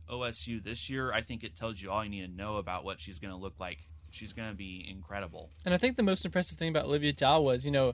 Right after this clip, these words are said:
Speaker 2: like Jacob said, uh, she'll probably be drawing more and more, uh, focus from the defense in the, uh, her upcoming two years. She's a sophomore right now. But, uh, I think the most impressive thing was she scored when everyone knew exactly what was gonna happen with the ball.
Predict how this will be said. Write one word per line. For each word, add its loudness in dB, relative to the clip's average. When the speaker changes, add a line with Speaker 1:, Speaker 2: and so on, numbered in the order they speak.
Speaker 2:
like -2
Jacob 0
said, 4
uh, 8
she'll 6
probably 8
be 2
drawing 6
more 8
and 4
more, 8
uh, 8
focus 4
from -2
the 0
defense -4
in 2
the, 4
uh, 8
her 6
upcoming 4
two 4
years. 6
She's -4
a -4
sophomore 4
right 4
now. 8
But, 6
uh, 10
I 8
think 8
the 6
most 10
impressive 4
thing 8
was 10
she 8
scored 6
when 10
everyone 10
knew 12
exactly 6
what 8
was 6
gonna 6
happen 4
with 4
the -6
ball. 6